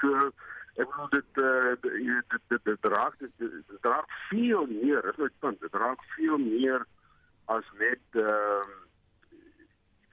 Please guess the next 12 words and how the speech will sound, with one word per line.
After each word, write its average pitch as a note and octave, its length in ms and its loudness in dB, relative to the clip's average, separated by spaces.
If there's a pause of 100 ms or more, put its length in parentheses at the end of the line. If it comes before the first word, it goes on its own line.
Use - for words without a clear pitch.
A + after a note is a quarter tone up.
die, G#2 420 2
eh, F#2+ 520 0 (120)
die, F2+ 260 -12
die - 100 -12
kwessie B2+ 340 -2
van G2+ 180 0
waar G#2 360 2
mense A2 220 -4
studeer G#2+ 480 0
en F2 180 -8
hoe G#2+ 160 -4
effektief, - 580 -6